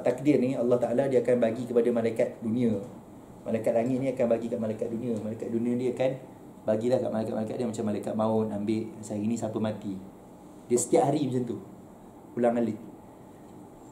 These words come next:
Ha, Allah Ta'ala macam itulah susunannya. Allah Ta'ala buat urusan langit dengan urusan bumi ni asing. Ada malaikat yang hantar wahyu ke bumi. Lepas tu daripada bumi tu dia akan bagilah rezeki ke apa benda ke, dia akan wahyu. Malaikat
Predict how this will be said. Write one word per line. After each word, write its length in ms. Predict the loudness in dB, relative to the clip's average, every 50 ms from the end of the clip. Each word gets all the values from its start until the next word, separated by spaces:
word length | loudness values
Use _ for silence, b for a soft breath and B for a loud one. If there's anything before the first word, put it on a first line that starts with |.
| -20 -20 -20 -16
Ha, 160 | -14 -12 -8
Allah 160 | -4 -4 -4
Ta'ala 240 | -4 -2 -2 -2 -2 -2 -2
macam 80 | -4
itulah 320 | -4 -2 0 0 0 0 0
susunannya. 720 | -2 -6 -6 -4 0 0 0 2 2 0 0 -2 -6 -2
Allah 160 | -2 0 0
Ta'ala 240 | 0 2 2 2 4
buat 160 | 4 4 2 2 -2 -8 -16 -18 -20 -6 -2
urusan 400 | 0 2 2 2 4 4 4 6
langit 400 | 6 4 4 4 2 0 -2 -2 -10 -16 -18 -18 -18 -20 -20 -20 -20 -20 -20 -20 -12
dengan 240 | -6 -4 -2 0 0
urusan 240 | 0 0 2 2 2
bumi 320 | 2 0 0 0 -2 -2
ni 80 | -2 -4 -4
asing. 320 | -4 -6 -4 -2 -2 -2 -2 -6 -6 -6
Ada 160 | 0 0 2
malaikat 320 | 2 4 2 2 2 4 4
yang 160 | 4 4 2
hantar 480 | 0 -2 0 2 2 2 2 0 -4 -8 -10 -2 0
wahyu 320 | 0 2 2 0 -2 -2
ke 240 | 0 2 2 2 2
bumi. 320 | 2 -2 -2 -2 -2 -2
Lepas 560 | -4 -8 -14 -18 -20 -20 -20 -20 -10 -10 -8
tu 160 | -6 -4 -4 0
daripada 320 | 0 0 0 2 2 2
bumi 320 | 2 2 0 0 -2 0
tu 160 | 0 0 0 2
dia 160 | 2 2 2
akan 320 | 4 2 0 0 0 -2
bagilah 320 | -2 -2 -2 -2 -2 -2 -2 -2 -4 -4
rezeki 480 | -4 -4 -6 -8 -8 -6 -4 -4 0
ke 60 | 0 0
apa 160 | 0 0 -2
benda 240 | -4 -2 0 0 0
ke, 160 | 2 2 0
dia 240 | 2 4 4 4 4
akan 120 | 2 0 -4
wahyu. 200 | -4 -4 -4 -6 -8
Malaikat 320 | -6 -4 -4 -2 -2 -2